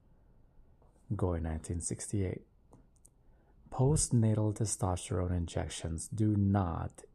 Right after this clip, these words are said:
increase the frequency of aggressive play,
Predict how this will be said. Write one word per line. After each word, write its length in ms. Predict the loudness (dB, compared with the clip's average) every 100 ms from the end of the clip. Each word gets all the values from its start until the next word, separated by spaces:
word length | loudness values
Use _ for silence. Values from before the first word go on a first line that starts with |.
| -2
increase 720 | 2 2 0 -2 -2 -2 -6
the 160 | -6 -6
frequency 760 | -2 -2 -2 -4 -4 -4 -2
of 240 | -4 -6 -6
aggressive 640 | -4 0 0 -2 -8 -8
play, 360 | -6 -6 -6